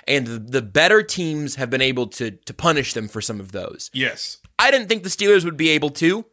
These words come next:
Speaker 1: They weren't ultimately, but they still made those mistakes from, from the,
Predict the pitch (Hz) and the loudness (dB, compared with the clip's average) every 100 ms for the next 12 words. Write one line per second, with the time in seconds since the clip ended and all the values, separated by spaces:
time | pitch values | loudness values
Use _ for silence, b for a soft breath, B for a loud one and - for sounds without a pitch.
0 | _ 196 226 185 208 - 175 180 131 120 | _ 0 2 0 0 2 2 2 0 -4
1 | 110 113 147 b b - 143 190 180 - | -4 -6 -8 b b -4 2 2 2 4
2 | 220 139 143 170 139 131 127 110 113 - | 2 2 0 0 0 2 0 -2 -8 -6
3 | - 131 98 - - 120 - 113 107 | 0 0 0 -6 -8 -10 -10 -10 -10